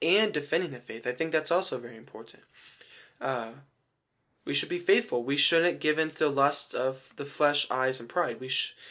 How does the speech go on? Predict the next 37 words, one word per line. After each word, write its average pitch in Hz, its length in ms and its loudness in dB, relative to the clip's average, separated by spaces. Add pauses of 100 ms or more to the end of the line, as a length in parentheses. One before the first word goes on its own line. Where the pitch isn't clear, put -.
(240)
we 160 100 -2
shouldn't - 600 2
put, - 380 0
um, 120 420 -4 (320)
other 165 240 6
things 147 280 0
over 143 260 0
God. 123 420 0 (420)
Um, 123 380 -12 (1500)
so 165 140 -4
there's, 175 220 0
uh, 143 340 0
there's, 143 420 -4
there's 160 220 -4
so 202 380 2
much 175 220 -4
more 151 120 -2
about 123 220 -4
this 131 120 -10
conversation. 113 680 -10 (480)
Um, 117 460 0
so - 200 4
if 160 100 6
you're 156 180 -2
curious 196 420 4
more 170 220 2
about 165 200 2
those 139 160 -4
actions, 127 440 -2
I 127 80 -2
would 127 100 -2 (160)
recommend 135 480 -4
to 127 140 -10 (420)
go 151 140 0
back 135 260 4
and 135 120 -4
read, 127 220 -2